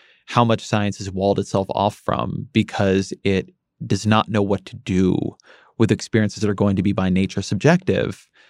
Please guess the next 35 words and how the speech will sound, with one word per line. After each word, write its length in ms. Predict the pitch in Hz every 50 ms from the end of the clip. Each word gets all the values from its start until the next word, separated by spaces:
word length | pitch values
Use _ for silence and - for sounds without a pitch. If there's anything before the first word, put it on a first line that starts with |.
| _ _ _ -
And 140 | 113 113 110
yet 200 | 110 104 - - _
so 240 | - - - 113 110
much 260 | 110 110 107 - -
of 120 | 104 92 101
our 140 | 95 90
experience 440 | 95 92 - - - 104 98 98 -
of 80 | 95 95
the 60 | 95
world 260 | 95 104 101 98 87 -
is 100 | 95 95
going 300 | - - 101 107 110 120
to 80 | 117 98
be 120 | 95 92
by 160 | 92 92 92 90
nature 300 | 92 92 92 - 101 95
subjective, 720 | - 101 90 - 95 92 92 - 95 87 87 - - -
that 120 | - 104 101
that 180 | 101 95 -
means 220 | 95 101 98 98 107
that 80 | 95
there's 160 | - 107 98 104
a 40 |
lot 180 | 95 98 95 95
of 60 | -
the 80 | - 95
world 220 | 101 95 95 92
we 80 | 101 95
just 200 | - 95 - -
can't 380 | - - 95 92 - - 110
do 140 | - 101 95
anything 480 | 95 95 95 90 - 98 90 92 98 101
with 220 | 101 104 98 -
very 240 | - - - - -
effectively. 720 | - - - - - - - - - 60 - - -